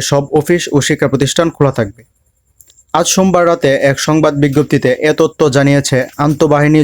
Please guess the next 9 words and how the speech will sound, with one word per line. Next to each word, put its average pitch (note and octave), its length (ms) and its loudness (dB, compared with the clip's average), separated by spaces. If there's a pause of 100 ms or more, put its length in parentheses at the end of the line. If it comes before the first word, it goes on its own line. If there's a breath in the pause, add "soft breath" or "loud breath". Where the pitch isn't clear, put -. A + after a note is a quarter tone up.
জনসংযোগ D#3 680 2 (120)
পরিদপ্তর, D3 640 0 (520)
আইএসপিআর। C#3+ 840 0 (2250)
তো - 120 -4
প্রিয় F#3 180 0
শিক্ষার্থীরা, E3+ 540 -2 (160)
চলো D#3+ 200 2
আমরা E3+ 220 0 (200)
আইএসপিআর F#3 720 0